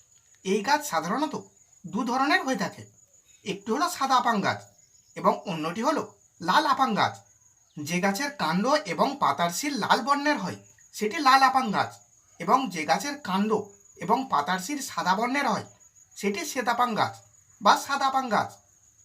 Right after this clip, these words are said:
তান্ত্রিক মতে এই গাছের বিভিন্ন উপায়ে বিভিন্ন অসাধ্য কাজ করা সম্ভব, যেমন লটারি প্রাপ্তি, তীব্র বশীকরণ,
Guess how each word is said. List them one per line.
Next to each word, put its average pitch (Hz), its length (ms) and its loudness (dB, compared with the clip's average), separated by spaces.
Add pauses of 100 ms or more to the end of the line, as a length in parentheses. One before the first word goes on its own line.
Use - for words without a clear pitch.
(140)
তান্ত্রিক 190 380 4
মতে 247 260 -2
এই 180 340 -4
গাছের 202 340 0
বিভিন্ন 220 480 -2
উপায়ে 208 380 -2 (480)
বিভিন্ন 240 420 2
অসাধ্য 226 500 0
কাজ 185 240 -2
করা 311 200 0
সম্ভব, 170 440 2 (720)
যেমন 180 380 2
লটারি 262 360 0
প্রাপ্তি, 247 460 -2 (720)
তীব্র 226 300 2
বশীকরণ, 226 600 0